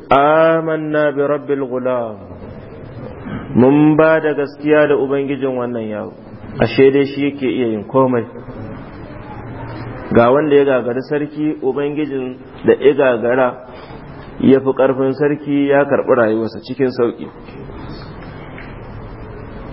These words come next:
Fa utiyal maliku,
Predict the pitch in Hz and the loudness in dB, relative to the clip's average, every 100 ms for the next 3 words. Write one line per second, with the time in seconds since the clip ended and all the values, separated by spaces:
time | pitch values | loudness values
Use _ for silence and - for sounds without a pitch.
0 | - - - - - - - - - - | -14 -14 -14 -14 -14 -14 -14 -14 -14 -14
1 | - - - - - - - - - - | -14 -14 -14 -14 -14 -12 -12 -14 -12 -4
2 | 131 131 175 185 170 165 156 160 165 156 | 2 4 4 2 4 4 4 0 0 -2
3 | 151 151 151 | -4 -4 -4